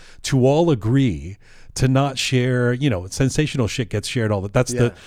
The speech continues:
Speaker 1: that's what the internet is, right? It's, uh, if it bleeds, it leads, all of that, you
Speaker 2: Yeah.
Speaker 1: know. That was an amazing moment, I thought.
Speaker 2: It was. It was. I remember waking up that morning, I saw that. Did you have a question, following up question, or
Speaker 1: Th-,
Speaker 2: just sharing that?
Speaker 1: thank you for asking
Speaker 2: Yeah.
Speaker 1: whether there's a question. No, I just wanted to share that and see,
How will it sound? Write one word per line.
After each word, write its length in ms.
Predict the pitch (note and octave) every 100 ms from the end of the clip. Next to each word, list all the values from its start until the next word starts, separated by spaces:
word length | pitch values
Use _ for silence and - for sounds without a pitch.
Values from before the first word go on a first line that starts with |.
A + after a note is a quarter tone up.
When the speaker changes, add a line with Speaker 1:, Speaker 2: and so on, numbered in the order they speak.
| -
Speaker 1:
that's 180 | - C3
what 100 | C#3
the 80 | A#2+
internet 260 | C3+ A#2+ G#2+
is, 360 | C#3+ D#2+ D#2+
right? 220 | G2 F#2+ A2
It's, 180 | - G#2+
uh, 40 |
if 220 | G#2 G#2+
it 100 | G#2+
bleeds, 260 | B2+ C3 A2
it 60 | A2+
leads, 300 | A#2+ A#2+ A2+
all 160 | A#2
of 60 | A2+
that, 120 | A2+
you 60 | A#2+
Speaker 2:
Yeah. 40 | G#2+
Speaker 1:
know. 80 | - - - - _ - - - - - -
That 180 | F#3
was 120 | G#3+ F3+
an 80 | E3+
amazing 460 | D#3 E3 D3 D3+
moment, 320 | C#3 D3+ C3+
I 80 | E2+
thought. 360 | E2 E2+ B1+ - _ - - - - _ _ -
Speaker 2:
It 100 | B2+
was. 400 | B2 G2+ - - - -
It 80 | G#2
was. 420 | F2+ D#2 - - -
I 60 |
remember 340 | A2 A#2 B2+ A#2
waking 300 | A#2+ A#2 A#2+
up 100 | G#2
that 140 | A2+
morning, 280 | A#2 A#2 A2
I 60 |
saw 240 | G#2 A2 G#2+
that. 180 | G#2+ G#2+
Did 140 | A#2
you 60 | C3+
have 80 | C3+
a 60 |
question, 440 | C3+ C3+ C3 D3+ C#3+ -
following 280 | B2+ C3 C3+
up 80 | C#3
question, 360 | - C3+ - B2
or 40 |
Speaker 1:
Th-, 120 | G3
Speaker 2:
just 120 | D3 -
sharing 260 | G#2+ G2+
that? 40 | -
Speaker 1:
thank 260 | D3+ D#3
you 100 | D3+
for 140 | B2 B2+
asking 280 | A2+ - A#2+
Speaker 2:
Yeah. 80 |
Speaker 1:
whether 200 | A#2+ A#2
there's 180 | A#2 A#2
a 40 | A2
question. 400 | - C3 - A#2
No, 140 | F#3
I 140 | E3 E3
just 260 | D3 -
wanted 240 | F3+ F3 D#3
to 80 | C#3+
share 220 | - D#3
that 100 | C#3+
and 100 | C#3
see, 360 | A#2+ D#3 C#3 B2+